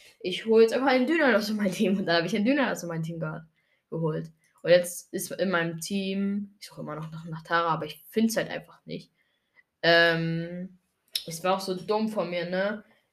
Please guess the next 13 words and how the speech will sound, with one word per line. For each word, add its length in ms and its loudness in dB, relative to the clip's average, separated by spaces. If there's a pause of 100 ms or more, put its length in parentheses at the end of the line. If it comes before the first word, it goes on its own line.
Ich 240 -4
dachte 280 2
mir 140 -2
einfach 320 -6
so, 600 -6 (120)
„Ah, 160 -6
ich 100 -10
hab 140 -10
was.“ 360 -12 (1400)
Ich 200 -6
hab, 320 -4 (460)
ah, 120 -4
nee. 520 0